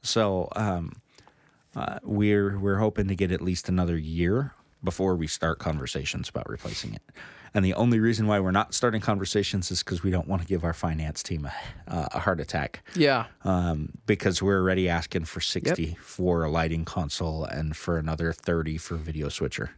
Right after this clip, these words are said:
Speaker 2: That's, uh, I mean, yeah. Well, st-, and that's the, that's that thing. Stuff doesn't last forever. Even if it's, even if it's, uh, take your budget every year and take a thousand or,
Speaker 1: Mm-hmm.
Speaker 2: you know, take, take, let's take the tithing principle. Take ten percent of it and put it back into a savings account for your own team.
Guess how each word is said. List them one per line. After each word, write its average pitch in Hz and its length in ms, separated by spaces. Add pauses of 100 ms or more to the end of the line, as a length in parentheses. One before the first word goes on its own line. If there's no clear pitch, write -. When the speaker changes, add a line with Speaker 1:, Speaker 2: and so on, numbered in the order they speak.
Speaker 2:
That's, - 480
uh, 147 520 (140)
I 143 40
mean, 139 240
yeah. 151 260 (120)
Well, 127 200
st-, - 260
and 135 120
that's 131 220
the, 120 160
that's - 320
that 143 200
thing. 185 220
Stuff - 320
doesn't 127 240
last 135 260
forever. 147 260
Even 175 260
if 190 140
it's, 170 220 (480)
even 247 240
if 226 220
it's, - 340
uh, 131 380
take - 260
your 147 80
budget 123 460
every 120 240
year 107 340
and 104 180
take 135 220
a 117 60
thousand 104 580 (280)
or, 85 120 (120)
Speaker 1:
Mm-hmm. 110 140
Speaker 2:
you 196 140
know, 165 100
take, - 220 (960)
take, - 300
let's 143 220
take 151 200
the 127 80
tithing 123 400
principle. 120 440
Take - 220
ten 151 200
percent - 340
of 107 80
it 113 140
and - 80
put 123 140
it 117 60
back - 260
into - 180
a 101 60
savings 101 420
account - 320
for - 80
your 98 220
own 92 100
team. - 340